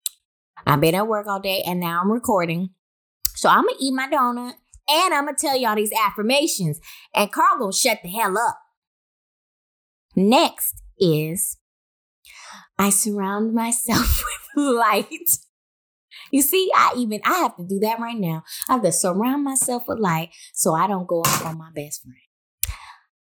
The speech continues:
Number four, I am proud of who I am. Five, my life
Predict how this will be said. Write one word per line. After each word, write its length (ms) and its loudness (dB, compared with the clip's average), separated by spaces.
Number 280 0
four, 340 -12
I 220 0
am 160 -8
proud 680 -8
of 100 -16
who 180 -4
I 260 -14
am. 200 -18
Five, 500 2
my 380 0
life 440 -4